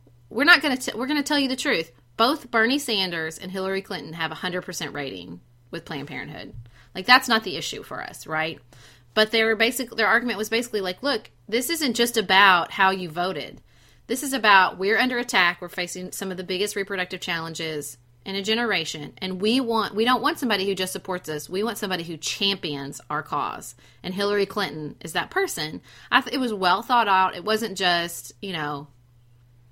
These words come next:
Hillary's for Hillary's sake. I, I didn't feel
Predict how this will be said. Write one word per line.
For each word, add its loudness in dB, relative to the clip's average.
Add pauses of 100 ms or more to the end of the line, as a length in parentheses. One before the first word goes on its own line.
(260)
Hillary's 0
for -4
Hillary's 0
sake. -6
I, 4
I 4
didn't 0
feel 2